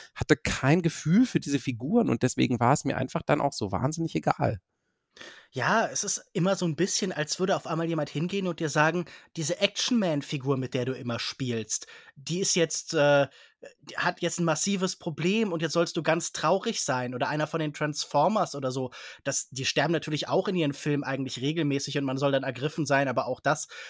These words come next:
Speaker 2: funktioniert natürlich nicht. Und dieser Pathos und diese Schwere, die hier immer zu forciert wird, ich finde, da trifft es Alex schon ganz richtig, die wirkt so ein bisschen forciert, die wirkt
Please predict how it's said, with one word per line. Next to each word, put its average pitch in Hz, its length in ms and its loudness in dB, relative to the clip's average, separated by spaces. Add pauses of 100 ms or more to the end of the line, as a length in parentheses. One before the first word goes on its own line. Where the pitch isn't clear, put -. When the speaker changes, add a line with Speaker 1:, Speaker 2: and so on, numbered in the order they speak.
(100)
Speaker 2:
funktioniert 120 540 -4
natürlich 117 400 -10
nicht. 120 260 -6
Und 143 140 -2 (320)
dieser 151 240 4
Pathos 180 600 2
und 143 160 -8
diese 135 160 -4
Schwere, 180 580 0
die 160 100 -2
hier 143 180 -2
immer 165 200 0
zu - 160 -8
forciert - 640 -2
wird, 127 200 2 (320)
ich - 140 -6
finde, 147 200 0
da 139 120 0
trifft - 340 -4
es 165 120 -4
Alex 139 340 0
schon 151 200 0
ganz 139 280 -2
richtig, 185 400 -2 (340)
die 139 180 -2
wirkt 190 300 4
so 190 80 -2
ein 170 100 0
bisschen 185 360 0
forciert, 180 760 -2
die 160 140 -2
wirkt 156 180 -6